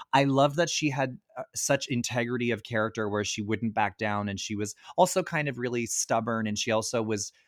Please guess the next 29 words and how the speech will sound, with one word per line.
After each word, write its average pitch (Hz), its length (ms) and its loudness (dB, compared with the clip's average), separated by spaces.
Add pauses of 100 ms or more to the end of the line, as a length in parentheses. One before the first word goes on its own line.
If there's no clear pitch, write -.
(180)
a 147 40 0
little 147 160 6
bit 139 120 2
of 131 120 2
a 135 80 2
diva. 113 720 4
And, 113 160 0
like, 107 300 -2
you 139 140 2
know, 117 180 2
I, - 80 -2 (100)
I, 151 140 6 (180)
I 151 120 8
love, 139 500 6 (140)
uh, 156 100 4
that's 180 220 8
exactly 156 360 4
how 131 140 4
I 120 80 8
wanna 110 200 2
see 117 200 -2
Anne 104 180 2
Bancroft 92 480 0
be. 92 140 -8
I 107 140 4
always 143 280 2
love 139 180 0
to 131 100 -4
see, 107 400 -2